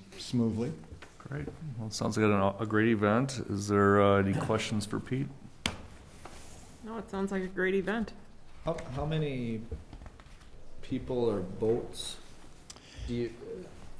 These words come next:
Speaker 4: and I know that registration still has to happen, but
Speaker 1: Mm-hmm. Uh, we
Speaker 4: just a ballpark.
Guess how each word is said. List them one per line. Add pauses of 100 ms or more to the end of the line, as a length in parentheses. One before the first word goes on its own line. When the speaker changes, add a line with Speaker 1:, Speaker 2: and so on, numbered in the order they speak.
(140)
Speaker 4:
and
I
know
that
registration
still
has
to
happen,
but
Speaker 1:
Mm-hmm.
Uh,
we
Speaker 4:
just
a
ballpark.